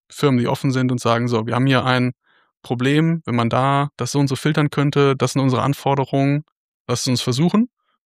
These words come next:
Dafür haben wir jetzt ein Setup aufgebaut, äh, wir haben jetzt eine Scalar-Beschichtungsanlage, wir haben, beschaffen uns jetzt eine Demonstrationsanlage, aber können schon, äh, Tests im Labor sehr schnell und unkompliziert machen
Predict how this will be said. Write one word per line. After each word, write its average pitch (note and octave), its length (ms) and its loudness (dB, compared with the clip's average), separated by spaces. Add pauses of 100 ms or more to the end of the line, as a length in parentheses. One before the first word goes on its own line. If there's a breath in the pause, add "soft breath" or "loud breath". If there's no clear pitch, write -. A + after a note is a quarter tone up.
(100)
Dafür A#2 240 0
haben A#2+ 80 0
wir A#2 80 2
jetzt - 240 -6
ein A#2 260 0
Setup B2+ 360 0
aufgebaut, C3 720 0
äh, - 20 -6
wir A#2+ 220 0
haben A2+ 120 2
jetzt - 240 -2
eine A2+ 280 -2 (280)
Scalar-Beschichtungsanlage, A#2+ 1300 0
wir A2 120 0
haben, A2 180 0 (500 loud breath)
beschaffen - 400 0
uns A#2+ 80 2
jetzt A#2 180 -2
eine G#2+ 100 2
Demonstrationsanlage, A#2+ 1080 2
aber A2 160 2
können B2+ 180 -2
schon, A2+ 380 2
äh, G#2+ 480 0
Tests - 260 -4
im A#2+ 120 0
Labor B2+ 580 2
sehr A#2+ 240 -2
schnell B2+ 600 0
und A2+ 280 0
unkompliziert - 680 -2
machen E3 340 0